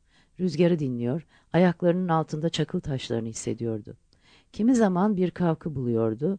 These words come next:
ve bu çölün çok eski çağlarda büyük bir deniz olduğunu biliyordu. Büyük bir taşın üzerine oturdu ve kendisini karşısında duran ufkun büyüsüne bıraktı.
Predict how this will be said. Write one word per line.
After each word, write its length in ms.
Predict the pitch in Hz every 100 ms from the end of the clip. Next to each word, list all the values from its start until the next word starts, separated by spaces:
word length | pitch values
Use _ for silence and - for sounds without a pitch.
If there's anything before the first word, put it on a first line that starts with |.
| _ _ _
ve 140 | 165 160
bu 100 | 202
çölün 440 | - 151 135 190
çok 280 | - 226 -
eski 220 | 175 -
çağlarda 600 | - 170 156 156 147 151
büyük 260 | 156 190 -
bir 160 | 170
deniz 260 | 139 151 139
olduğunu 400 | 123 117 120 143
biliyordu. 540 | 120 117 110 104 98 - _ _ _ _ _ 208
Büyük 240 | 262 -
bir 100 | 208
taşın 300 | - 165 160
üzerine 340 | 139 127 123
oturdu 600 | - 120 127 117 131 202 - _ _ 180
ve 60 |
kendisini 640 | 185 180 170 165 165 190
karşısında 640 | 233 170 160 - 160 170 156
duran 240 | 151 -
ufkun 320 | 135 - 170
büyüsüne 440 | 127 123 127 123 113
bıraktı. 460 | 107 110 - 101